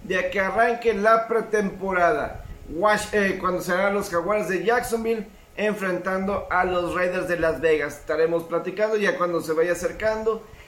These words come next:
También yo creo que a partir de mañana voy a empezar, eh, a un, a un, un personaje por día de las personas que van a entrar al Salón de la Fama en este dos mil veintidós, ¿verdad? Que van a estar,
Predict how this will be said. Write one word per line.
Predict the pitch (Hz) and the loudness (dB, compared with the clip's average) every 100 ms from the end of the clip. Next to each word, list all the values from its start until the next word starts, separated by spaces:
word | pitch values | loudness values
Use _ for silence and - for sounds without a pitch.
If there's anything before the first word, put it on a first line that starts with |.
| - | -10
También | - 196 202 233 247 | -2 0 2 2 4
yo | 240 | 2
creo | 226 226 | 4 2
que | 233 226 214 | 4 4 4
a | 208 | 0
partir | 208 196 - 226 226 | 0 -2 0 -2 0
de | 220 | 0
mañana | 208 202 208 208 208 202 | 0 0 0 0 0 0
voy | 185 196 | 0 0
a | 202 | 0
empezar, | 190 - 175 190 190 196 196 - - - - | 0 -2 -2 -2 0 0 -2 -10 -20 -20 0
eh, | 160 160 156 | 6 8 8
a | 151 160 160 160 - - - - - - | 6 4 4 4 0 -10 -20 -20 -12 -4
un, | 269 302 240 - - - - | 0 0 -4 -8 -20 -20 -8
a | - | 0
un, | 240 | 0
un | 233 262 | 0 -2
personaje | 302 269 247 262 269 | -2 0 2 2 -2
por | - 254 240 | 0 2 2
día | 262 220 - - - - - | 2 0 -2 -8 -20 -14 -4
de | 180 | -2
las | 180 | -2
personas | 180 190 185 226 226 220 - | -2 -4 -2 0 0 -2 -4
que | - 185 | -6 -2
van | 185 190 | -2 -2
a | 190 | -2
entrar | 175 170 - 175 180 180 - | -2 -4 -2 0 0 0 0
al | 202 214 190 | 4 4 2
Salón | 190 170 175 | -2 0 0
de | 175 | 0
la | 160 | 0
Fama | 160 165 160 165 165 - - - | 2 2 2 -2 -4 -12 -20 -4
en | 156 156 151 | 0 0 2
este | 156 165 - 175 | 0 0 -2 -2
dos | 160 151 139 | 2 2 2
mil | 151 160 160 151 | -2 0 0 0
veintidós, | 151 151 131 139 135 135 135 | 0 0 -4 -4 -2 -2 -2
¿verdad? | 131 127 143 | -4 -2 -4
Que | 147 147 139 | -2 0 0
van | 139 143 156 | 0 0 0
a | 156 | -2
estar, | 151 - 156 160 - | -4 -2 0 0 -4